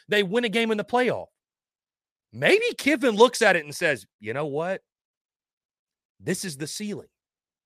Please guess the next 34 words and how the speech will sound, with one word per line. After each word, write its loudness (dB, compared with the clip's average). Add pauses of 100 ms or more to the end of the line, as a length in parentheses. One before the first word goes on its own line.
(180)
We've 6
reached -2
the -2
ceiling -2
at 0
Ole 2
Miss." -4 (300)
And 2
Ole 6
Miss -2
fans, 0
I'm 4
not 2
trying -2
to -6
tell 4
you -2
you -4
can't -4
win -6
a -4
national -2
title 2 (160)
or -4
that -6
you -4
should -2
limit 2
your -2
ceiling -2
to -2
just -6
getting 0
there, 2